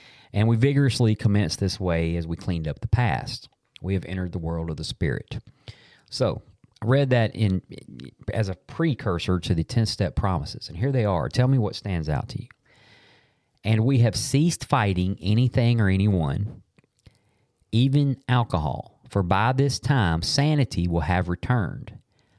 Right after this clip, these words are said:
We will seldom be interested in liquor. If tempted, we recoil from it as if from a hot flame. We react sanely and normally, and we will find that this has happened automatically.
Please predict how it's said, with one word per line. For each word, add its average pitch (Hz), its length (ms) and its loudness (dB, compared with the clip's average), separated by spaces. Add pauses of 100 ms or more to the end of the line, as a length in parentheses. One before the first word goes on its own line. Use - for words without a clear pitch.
(260)
We 110 240 4
will 107 160 4
seldom 160 640 0
be 156 120 2
interested 120 580 0
in 101 180 2
liquor. - 440 -2 (120)
If - 280 -2
tempted, 101 580 2
we 90 100 4
recoil 135 540 2
from 90 320 0
it 90 120 -2
as 127 360 2
if 120 180 2
from 113 240 -4
a 110 40 -2
hot - 380 -4
flame. 98 580 -4 (920)
We 101 160 2
react 95 480 2
sanely 107 800 2
and 107 220 2
normally, 95 640 0
and 90 240 0
we 110 140 4
will 160 160 2
find 113 480 2
that 85 160 -4
this 120 240 0
has - 180 -2
happened 101 420 0 (100)
automatically. 113 1000 0